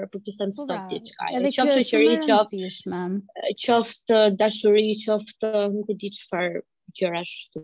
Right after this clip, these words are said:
Speaker 1: tjera që mund të ndodhin.
Speaker 2: Sepse
Speaker 1: Do të thënë
Speaker 2: realisht, për shembull,
Speaker 1: Po.
Speaker 2: ë, ka dhe një aspekt se zhgënjimin nuk mund ta shohësh vetëm si një emocion negativ. Gji-, mund ta shohësh
Speaker 1: Mhm.
Speaker 2: edhe si diçka, ë, që ty të forcon, siç ti sapo e
Speaker 1: Po.
Speaker 2: the,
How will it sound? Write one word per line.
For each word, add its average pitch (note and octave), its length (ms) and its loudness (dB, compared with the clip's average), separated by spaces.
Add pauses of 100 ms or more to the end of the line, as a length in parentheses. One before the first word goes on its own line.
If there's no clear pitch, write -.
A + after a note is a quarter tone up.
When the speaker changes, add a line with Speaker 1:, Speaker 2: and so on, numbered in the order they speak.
Speaker 1:
tjera D#3+ 320 -4
që F3 180 -12
mund E3 160 -12
të E3 80 -12
ndodhin. G#3+ 460 -8 (840)
Speaker 2:
Sepse B3+ 300 2
Speaker 1:
Do A3+ 140 6
të - 20 8
thënë D#4 180 4
Speaker 2:
realisht, D4 440 4
për B3+ 180 -2
shembull, C#4+ 400 -2
Speaker 1:
Po. F#3+ 120 2 (180)
Speaker 2:
ë, B3+ 140 -2 (320)
ka C#4 220 -4
dhe C#4 140 0
një D4 220 2
aspekt C4 360 -6
se - 140 -8
zhgënjimin E4+ 560 2
nuk D#4+ 160 -2
mund D#4 160 0
ta D#4+ 80 -6
shohësh D4 400 -8
vetëm D4 240 0
si C#4 160 -2
një C#4 180 0
emocion B3+ 460 -2
negativ. A3 600 -6
Gji-, C4 340 -4
mund C#4+ 260 0
ta E4+ 80 -4
shohësh B3 400 4
Speaker 1:
Mhm. D#4 60 -6
Speaker 2:
edhe D#4 160 -4
si C#4 140 -4
diçka, C4+ 400 -2 (500)
ë, A#3 160 4 (540)
që A#3 260 -4
ty C#4 180 -2
të C#4 160 -2
forcon, A3+ 640 -2
siç C#4+ 240 -4
ti C4 160 -6
sapo A3 340 -6
e G#3 60 0
Speaker 1:
Po. G3+ 160 4
Speaker 2:
the, G3 320 -4